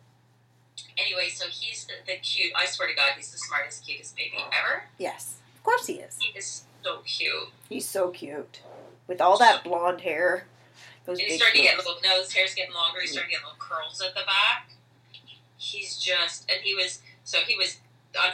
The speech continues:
Speaker 1: FaceTime <laughs> this morning. Oh my God, he's got the greatest facial expressions.
Speaker 2: Oh.
Speaker 1: So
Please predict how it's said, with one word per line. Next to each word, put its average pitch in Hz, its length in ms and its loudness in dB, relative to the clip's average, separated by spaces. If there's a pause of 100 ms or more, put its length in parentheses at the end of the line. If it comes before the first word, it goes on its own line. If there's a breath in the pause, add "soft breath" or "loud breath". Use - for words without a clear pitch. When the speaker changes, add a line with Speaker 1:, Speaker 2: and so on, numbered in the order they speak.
Speaker 1:
FaceTime - 480 -2
<laughs> - 80 -12
this - 220 -6
morning. - 340 -4
Oh 190 80 -8
my - 80 2
God, - 220 2
he's - 120 -16
got 196 140 -10
the - 80 -18
greatest - 420 -6
facial - 260 -4
expressions. - 640 -4
Speaker 2:
Oh. 180 360 10
Speaker 1:
So 160 120 6